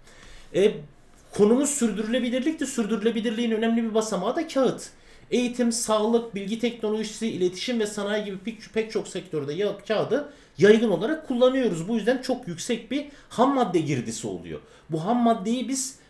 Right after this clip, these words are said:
sürekli ağaç, sürekli ağaçtan elde edersek bu sürdürülebilirliğe aykırı. Ham madde için bir çare bulmamız lazım. Nedir kağıt? Kimyasal odun selülozundan,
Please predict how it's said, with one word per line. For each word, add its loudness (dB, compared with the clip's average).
sürekli 2
ağaç, -2
sürekli -4
ağaçtan 0
elde 0
edersek -2
bu -6
sürdürülebilirliğe -4
aykırı. 0
Ham 0
madde 0
için -4
bir -4
çare 0
bulmamız -4
lazım. -4
Nedir 2
kağıt? -4
Kimyasal -2
odun -4
selülozundan, -4